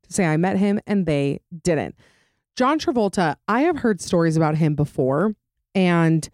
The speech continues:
the one that sticks out to me is that I know somebody who was, like, in Costa Rica or something at a resort, and they were in a sauna with him, and he was in the sauna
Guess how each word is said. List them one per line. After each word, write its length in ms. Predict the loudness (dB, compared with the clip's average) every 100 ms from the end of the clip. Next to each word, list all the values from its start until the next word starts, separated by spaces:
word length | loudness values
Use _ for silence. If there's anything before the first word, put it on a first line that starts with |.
| _ _ _ 0
the 80 | 0
one 720 | 2 2 2 2 2 0 -2 _ _
that 160 | -4 -4
sticks 300 | -2 -2 0
out 200 | -2 -2
to 80 | -4
me 280 | -6 -6 -10 _ _ _ _ _ _ _
is 160 | 0 2
that 160 | 0 0
I 140 | -2 2
know 120 | 2
somebody 400 | 0 0 2 0
who 500 | 0 2 2 2 -2 _ _ _ _ _ _ -4
was, 120 | -2
like, 160 | -2
in 360 | 0 0 0 -2 -4
Costa 360 | 0 0 0
Rica 480 | 0 0 0 0 0 -4 -4
or 60 |
something 320 | 0 0 0
at 100 | 2
a 40 | 2
resort, 460 | 2 0 -2 -2 -8 _ _ _ _ -2
and 320 | 0 2 2
they 160 | 2 2
were 100 | 2
in 60 |
a 40 | 0
sauna 680 | 0 -2 0 0 0 0
with 160 | 0 0
him, 380 | 0 0 0 -4 _ _ _ _ -4
and 260 | 0 0
he 120 | 2 2
was 180 | 2
in 80 | 0
the 80 | -2
sauna 480 | -2 -2 0 0